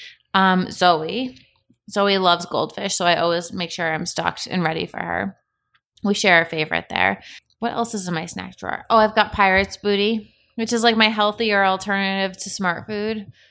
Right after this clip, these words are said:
I do have, um, some com-, a small bag of combos. Like, I always, I just love a combo. Um, what else is in there? I think that's it.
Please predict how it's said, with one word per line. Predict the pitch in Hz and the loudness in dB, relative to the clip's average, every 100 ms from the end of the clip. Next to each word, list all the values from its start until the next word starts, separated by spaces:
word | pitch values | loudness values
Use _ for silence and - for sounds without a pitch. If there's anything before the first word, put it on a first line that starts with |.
| _ _ _ _ - - - - | _ _ _ _ -20 -20 -20 -6
I | - 233 | 2 2
do | 208 247 | 2 2
have, | 269 240 226 214 | 4 4 4 0
um, | - 196 196 185 185 - _ | 0 0 0 -4 -6 -10 _
some | - 202 | -4 -4
com-, | 190 185 185 175 | 2 2 0 -2
a | 196 | -6
small | - 190 | 2 4
bag | 180 170 170 | 6 4 2
of | 175 | -4
combos. | 170 160 90 165 175 | -8 -6 -6 -6 0
Like, | 170 | 4
I | 170 | 6
always, | 175 175 175 - | 6 4 2 -4
I | - 170 | -4 -4
just | 165 170 | -2 -2
love | 160 | -2
a | 160 | 0
combo. | - 82 87 - 190 - _ - | 0 0 2 0 -2 -6 _ -4
Um, | 185 185 175 180 | 0 2 0 0
what | 220 | 2
else | 269 320 302 | 4 2 0
is | 185 | -4
in | 185 190 | -4 -2
there? | 50 50 - _ - - _ _ _ _ _ _ | -2 -4 -8 _ -20 -20 _ _ _ _ _ _
I | 226 | -4
think | 269 302 | -4 2
that's | 427 392 214 | 2 2 0
it. | 202 - | -2 -4